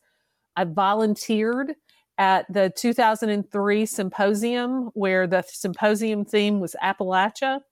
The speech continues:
I volunteered to curate their pimento cheese contest. I wrote a book about pimento cheese, um, with three hundred and fifty pimento cheese recipes. I made something close to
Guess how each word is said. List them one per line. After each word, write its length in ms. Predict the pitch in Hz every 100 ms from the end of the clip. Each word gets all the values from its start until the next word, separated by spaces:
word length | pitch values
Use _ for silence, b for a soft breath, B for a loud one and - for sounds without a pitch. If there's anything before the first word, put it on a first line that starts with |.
| -
I 160 | 190
volunteered 640 | 202 214 208 208 - 214 208
to 120 | -
curate 640 | 170 - 233 220 214 208 -
their 280 | 175 190 180
pimento 400 | 196 196 214 190
cheese 520 | - 226 226 240 -
contest. 920 | - 226 240 277 254 285 - - - _ _ _ _
I 40 | 180
wrote 220 | 196 185
a 40 |
book 480 | 160 208 240 254 - -
about 420 | 226 220 220 214 -
pimento 320 | 233 233 240
cheese, 640 | - 254 247 254 262 - - -
um, 280 | 190 180
with 160 | 180 175
three 260 | - 247 247
hundred 320 | 254 233 208
and 160 | 185 -
fifty 480 | - 254 - 226
pimento 360 | 226 214 214 214
cheese 320 | - 226 214
recipes. 840 | 190 208 - 269 294 302 302 - - _
I 60 | 190
made 640 | 196 208 220 240 247 233 208 _ _ -
something 440 | 240 233 233 220
close 400 | - 226 220 -
to 140 | -